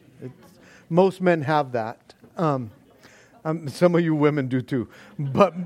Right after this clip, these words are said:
it's mostly a male thing. But this is one of those cases.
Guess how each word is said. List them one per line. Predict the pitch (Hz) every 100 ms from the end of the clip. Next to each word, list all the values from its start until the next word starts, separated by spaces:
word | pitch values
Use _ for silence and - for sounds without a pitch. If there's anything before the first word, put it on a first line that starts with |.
| -
it's | 208 -
mostly | 190 208 185 196
a | 170
male | 160 175 175 165 143
thing. | - 160 120 92 - _ _ _ _ _ _ - _ _ - _ _ _ _ _ _ _ _ _ _ _ _ _ _ _ _ _ _
But | 135 190 262
this | 269 311
is | 233
one | 240 240
of | 233
those | 202 190 -
cases. | - 196 180 - 127 95 - - - -